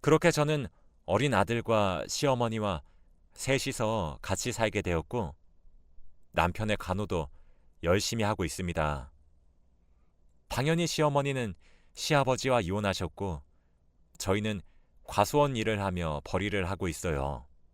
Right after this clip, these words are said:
그렇게 몇 년이 흘렀고, 저희 아들도 어느덧 컸네요.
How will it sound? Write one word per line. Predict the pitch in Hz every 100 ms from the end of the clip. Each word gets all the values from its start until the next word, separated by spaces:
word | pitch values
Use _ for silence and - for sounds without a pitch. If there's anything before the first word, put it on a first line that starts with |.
| - _ - _ _ _ - _ _ _ _ _ _
그렇게 | 120 113 135
몇 | 95 90
년이 | 107 117 113
흘렀고, | 110 101 98 - 95 78 - _ _ _ _ -
저희 | - 131 135
아들도 | 120 131 120 113 113 78 67 - _ _ _ -
어느덧 | 82 101 98 82 -
컸네요. | - 143 123 117 76 71 64